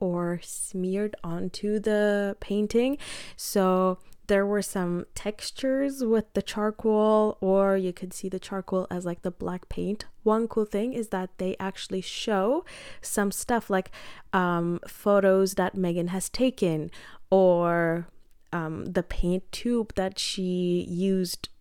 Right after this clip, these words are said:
to put the charcoal paint in, stuff like that. So it's really, really cool. Also important to mention that it is not just paintings, but this is actually a, um, collaboration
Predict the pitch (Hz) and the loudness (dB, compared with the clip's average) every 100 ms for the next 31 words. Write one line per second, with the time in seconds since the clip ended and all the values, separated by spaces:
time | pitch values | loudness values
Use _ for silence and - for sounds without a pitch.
0 | - - - - - 185 170 - - 180 | -20 -20 -20 -14 -2 0 0 4 6 6
1 | - - 170 160 160 175 - - - 185 | 2 -2 0 0 -2 -6 -10 -12 -2 -2
2 | 175 175 - 214 254 - 185 165 - - | 0 -2 0 2 2 2 0 -2 -2 -8
3 | - 226 - 208 196 196 180 - - 202 | -6 -6 -4 -4 -4 -4 -4 -4 -2 0
4 | 202 - 208 226 285 277 269 247 - 220 | -2 0 6 8 8 6 6 4 4 2
5 | 170 175 - - - - - 262 294 - | 4 0 -6 -16 -16 -12 4 6 6 6
6 | 226 220 202 190 190 - - 196 262 294 | 4 4 2 0 -2 -4 -2 2 4 4
7 | - 285 277 - - - 202 190 185 - | 6 4 4 -2 -14 -8 0 2 2 0
8 | - 220 240 214 226 269 - 247 - - | 2 4 6 4 2 0 -2 -4 -4 -4
9 | 214 240 226 175 185 - 180 175 - 208 | 0 0 0 -4 -4 -4 -6 -4 -4 -2
10 | 196 196 196 190 - 196 196 - 175 170 | -2 -2 -4 -4 -4 -2 -2 -2 -2 0
11 | - - 170 165 170 185 - - 214 202 | -2 -2 -4 -2 -4 -8 -12 -2 2 4
12 | 190 196 185 180 180 - 247 269 | 4 2 0 2 0 -2 0 0